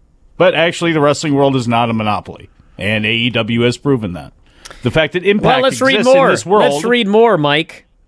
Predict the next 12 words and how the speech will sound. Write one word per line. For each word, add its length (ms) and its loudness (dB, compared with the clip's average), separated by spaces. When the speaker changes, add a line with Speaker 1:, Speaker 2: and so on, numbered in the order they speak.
Speaker 1:
Y-, 140 -8
sure. 420 2
Speaker 2:
This 140 0
is 60 -2
gonna, 180 0
I, 540 2
I 60 0
hesitate 560 -2
to 80 -2
even 200 0
read 280 -2
this. 340 -8